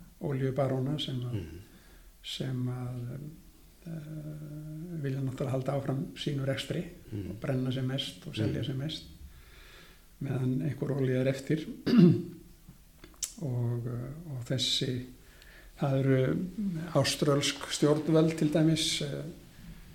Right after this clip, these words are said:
Speaker 1: sem að hafa ekki tróað fræðunum um, um, eh, loftslagsvána, hafa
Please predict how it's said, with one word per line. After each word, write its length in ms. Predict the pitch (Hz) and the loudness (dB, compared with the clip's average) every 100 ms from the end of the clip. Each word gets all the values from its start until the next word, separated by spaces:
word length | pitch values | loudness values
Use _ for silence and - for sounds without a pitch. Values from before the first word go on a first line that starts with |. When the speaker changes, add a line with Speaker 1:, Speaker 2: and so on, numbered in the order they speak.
| - - | -16 -8
Speaker 1:
sem 340 | - 139 135 | -4 -2 0
að 80 | 135 | 2
hafa 200 | 131 131 | 2 2
ekki 160 | 131 127 | 2 2
tróað 400 | 143 135 139 135 - - | 4 4 4 2 -6 -2
fræðunum 500 | 139 135 135 139 135 | 2 2 4 2 2
um, 280 | 127 151 - - - - - - - - - - | 0 -2 -6 -14 -20 -20 -20 -20 -20 -20 -14 -8
um, 420 | 139 135 135 135 | -4 -4 -4 -4
eh, 800 | 135 147 151 - 151 165 170 190 | -6 -8 -8 -10 -10 -10 -8 -4
loftslagsvána, 640 | 139 - 151 - 143 151 | -6 -4 -4 -2 0 0
hafa 360 | 143 127 123 | 0 -4 -6